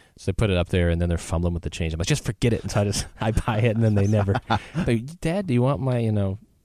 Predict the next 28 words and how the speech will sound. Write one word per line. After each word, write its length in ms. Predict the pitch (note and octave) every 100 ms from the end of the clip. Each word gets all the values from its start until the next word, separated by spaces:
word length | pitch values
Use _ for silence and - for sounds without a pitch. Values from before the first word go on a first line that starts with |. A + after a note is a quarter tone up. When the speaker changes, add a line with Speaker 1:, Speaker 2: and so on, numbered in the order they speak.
| _ - -
Speaker 1:
eighty 220 | B2 C3
cents 420 | A#2+ - A2 B2
and 100 | G#2+ -
pennies?" 420 | G2+ A2+ B2+ A#2
And 160 | F#2 D#2
I'm 80 |
like, 140 | F#2+ G2
"Just 180 | F3+ -
keep 280 | - F3+ C3+
your 160 | -
money. 240 | E3+ - C3+
Speaker 2:
Sounds 220 | G#2 G2
Speaker 1:
I, 20 |
Speaker 2:
miserable, 340 | G#2+ F2 E2+ E2
Speaker 1:
I 40 |
don't 260 | A#2+ F3 D#3+
want 160 | C#3+ G2+
Speaker 2:
actually. 340 | C#3+ G#2 A#2+ -
Speaker 1:
it." 80 |
<laughs> 0 |
Yeah. 140 | D#3 C3 - D#3 - - D#4 B3+ -
So 140 | -
they 140 | A#2
figured 280 | A2 B2+ A2+
out 120 | G2+
a 40 | F#2
way 200 | F#2 F2+
to, 240 | E2 E2